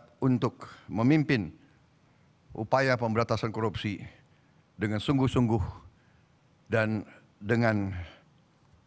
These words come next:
total. Saudara-saudara sekalian, pendekatan yang sudah dilakukan itu sudah benar. Pendek-, pendek-, pendekatan pendidikan,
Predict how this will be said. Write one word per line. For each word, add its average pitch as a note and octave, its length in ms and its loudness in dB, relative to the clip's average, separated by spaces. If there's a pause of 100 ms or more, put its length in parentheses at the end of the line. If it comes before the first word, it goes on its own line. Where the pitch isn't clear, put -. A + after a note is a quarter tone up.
(420)
total. A2 480 0 (1120)
Saudara-saudara G#2 320 0
sekalian, E2 320 -4 (2750)
pendekatan F3 720 2 (880)
yang C#3 160 2
sudah D#3 160 2
dilakukan D3+ 720 2 (240)
itu C3+ 160 -2
sudah A#2+ 240 0
benar. F2+ 400 -4 (800)
Pendek-, A#2 400 0
pendek-, A#2 320 -2 (160)
pendekatan A#2 480 0
pendidikan, A#2 800 -2